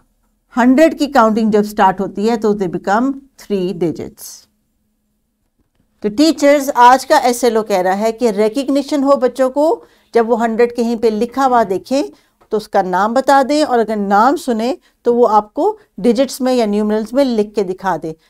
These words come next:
तो ये आपने बच्चों से आज प्रैक्टिस करवानी है। इस प्रैक्टिस को अचीव, टास्क को अचीव करने के लिए एक छोटी सी प्रीएम्प्टिव ग्रुप एक्टिविटी है जो कि किताब में दी गई है। इसका स्क्रीनशॉट यहाँ पे मौजूद है।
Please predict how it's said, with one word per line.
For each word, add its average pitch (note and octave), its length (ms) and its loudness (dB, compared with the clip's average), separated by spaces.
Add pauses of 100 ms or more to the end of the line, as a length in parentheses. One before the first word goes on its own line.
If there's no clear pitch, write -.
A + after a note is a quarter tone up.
(120)
तो A#3 60 -10
ये A3+ 160 0
आपने B3 380 4
बच्चों G#3+ 240 -6
से - 160 -6
आज G3 240 -4
प्रैक्टिस G#3+ 440 -4
करवानी C#4 460 4
है। E4 260 6 (380)
इस C4 160 -2
प्रैक्टिस C#4 480 0
को F4+ 140 0
अचीव, A#3+ 440 0
टास्क B3 360 2
को C4+ 60 0
अचीव G#3+ 380 -4
करने G#3+ 200 -6
के A3 100 -10
लिए C4 120 2
एक B3+ 200 -2
छोटी A#3+ 260 -2
सी B3+ 180 -8 (340)
प्रीएम्प्टिव C4 420 0
ग्रुप A#3+ 260 0
एक्टिविटी A#3 500 -2
है D4+ 140 2
जो A#3+ 160 -4
कि A#3 120 -6
किताब G3+ 400 0
में G3 120 -6
दी G3+ 120 -4
गई B3+ 180 -4
है। C#4+ 60 -2
इसका C#4 220 -6
स्क्रीनशॉट G#3 520 -6
यहाँ F3+ 160 -4
पे G3 120 -8
मौजूद F#3 360 -4
है। C#4+ 180 0